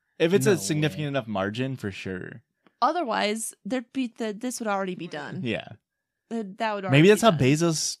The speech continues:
Speaker 1: got the money to make Amazon.
Speaker 2: Hmm. Write in, Bezos. Let us know.
Speaker 1: <laughs> Jeff Bezos's, uh, salary is only eighty thousand dollars a year.
Speaker 2: Wow.
Speaker 1: Yeah.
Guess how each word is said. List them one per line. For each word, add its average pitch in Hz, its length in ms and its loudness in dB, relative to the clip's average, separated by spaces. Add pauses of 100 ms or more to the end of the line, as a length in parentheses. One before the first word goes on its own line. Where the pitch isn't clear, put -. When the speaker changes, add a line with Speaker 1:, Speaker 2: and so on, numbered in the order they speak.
Speaker 1:
got 139 180 0
the 139 80 -6
money 151 220 0
to 131 80 -4
make 123 280 -4
Amazon. 127 560 -8 (720)
Speaker 2:
Hmm. 107 880 0 (1300)
Write 143 120 2
in, 175 160 2
Bezos. 139 400 2
Let 143 160 0
us 151 100 -8
know. 156 340 -2 (600)
Speaker 1:
<laughs> - 600 -20
Jeff 120 200 -6
Bezos's, 135 680 -2 (200)
uh, 123 240 -2
salary 143 400 -2
is 127 100 -4
only 131 160 -6
eighty 135 140 -6
thousand 139 260 -4
dollars 139 240 -4
a 151 40 -6
year. 143 280 -8 (840)
Speaker 2:
Wow. 92 680 -8
Speaker 1:
Yeah. 135 260 -4